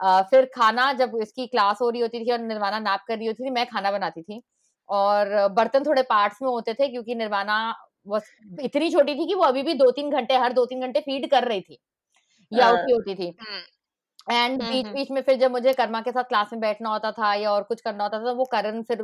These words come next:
Speaker 1: निर्वाणा को लेके बैठ के अपनी Zoom कॉल्स भी करता था। And फिर शाम को जब ये लोग सो जाते थे, तब लॉन्ड्री मैं फोल्ड करती थी। तो हमने पार्ट्स में डिवाइड किया था। करण शाम को कर्मा को खेलने ले जाता था, ताकि मैं निर्वाणा को आराम से कर लूं। एक, एक को नहलाता था, दूसरा, दूसरा को नहलाता था।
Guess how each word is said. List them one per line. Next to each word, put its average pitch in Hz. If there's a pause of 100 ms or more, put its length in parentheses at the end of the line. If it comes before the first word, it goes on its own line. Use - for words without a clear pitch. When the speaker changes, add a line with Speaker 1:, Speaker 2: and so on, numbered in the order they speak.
Speaker 1:
निर्वाणा 190
को 208
लेके 202
बैठ 190
के 202
अपनी 208
Zoom 185
कॉल्स 185
भी 185
करता 170
था। 185 (680)
And 277
फिर 339
शाम 285
को 339
जब 311
ये 311
लोग 320
सो 285
जाते 294
थे, 370
तब 311
लॉन्ड्री 247
मैं 247
फोल्ड 196
करती 165
थी। 160
तो 247
हमने 262
पार्ट्स 233
में 269
डिवाइड 233
किया 220
था। 226
करण 233
शाम 233
को 254
कर्मा 226
को 240
खेलने 220
ले 208
जाता 160
था, 175 (440)
ताकि 214
मैं 220
निर्वाणा 214
को 220
आराम 214
से 220
कर 214
लूं। 220
एक, 226
एक 220
को 254
नहलाता 220
था, 233
दूसरा, 226
दूसरा 196
को 196
नहलाता 185
था। 214